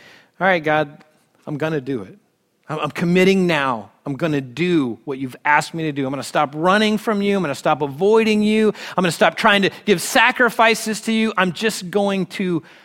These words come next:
obey you. So what do you need to do as a result of our exploration of David's life? So I'm gonna pray, and then in a moment, our worship team's gonna come out, and they're gonna guide us through a closing song. And I encourage, as this song is being played and as you're,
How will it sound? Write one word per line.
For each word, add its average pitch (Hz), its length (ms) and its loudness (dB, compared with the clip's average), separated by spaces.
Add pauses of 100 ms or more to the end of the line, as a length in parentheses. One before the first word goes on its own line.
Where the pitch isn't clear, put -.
(260)
obey 143 380 -4
you. 104 380 -8 (1300)
So 160 120 -10
what 190 120 0
do 190 60 -2
you 190 160 -2
need 156 200 -2
to 120 60 -10
do 98 220 -14 (1300)
as 127 120 -6
a 139 60 -6
result 123 420 -6
of 123 140 -10
our 123 280 -4
exploration 143 600 -4
of 113 120 -10
David's 120 340 -8
life? 113 440 -18 (720)
So 208 200 2
I'm 196 120 0
gonna 180 320 0
pray, 139 520 -4
and 139 120 -6
then 147 260 -2
in 151 180 -6
a - 20 -4
moment, 151 380 0
our 135 120 0
worship 139 300 -4
team's 139 200 -8
gonna 135 140 -4
come 151 160 -6
out, 143 120 2
and 151 60 -4
they're 190 100 0
gonna 165 160 0
guide 135 320 0
us 127 140 -8
through 143 200 -4
a 131 40 -2
closing 135 480 -6
song. 139 300 -6
And 196 80 -8
I 240 80 -4
encourage, 135 580 -4
as 185 240 -4
this 220 120 -6
song 185 420 2
is 151 140 -2
being 147 300 -4
played 135 440 -6
and 135 120 -6
as 131 160 -8
you're, 190 180 0